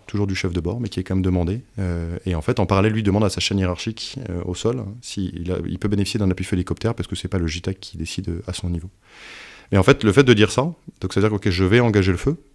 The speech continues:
Alors, je dis pas que j'étais pas prêt, parce qu'à partir du moment où en opération, on est toujours prêt à,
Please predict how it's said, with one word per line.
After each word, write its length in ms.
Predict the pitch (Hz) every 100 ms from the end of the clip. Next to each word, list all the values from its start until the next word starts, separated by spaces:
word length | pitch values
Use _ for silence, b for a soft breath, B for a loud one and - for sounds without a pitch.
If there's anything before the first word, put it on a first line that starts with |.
| _
Alors, 140 | 78 76
je 80 | 80
dis 40 |
pas 100 | 92
que 60 | 82
j'étais 200 | 80 85
pas 100 | 82
prêt, 140 | -
parce 160 | 92 -
qu'à 80 |
partir 180 | 85 80
du 60 | 90
moment 120 | 85
où 40 |
en 20 | 82
opération, 380 | 87 90 -
on 40 | 92
est 60 |
toujours 300 | 80 - 87
prêt 180 | - 95
à, 200 | 85 85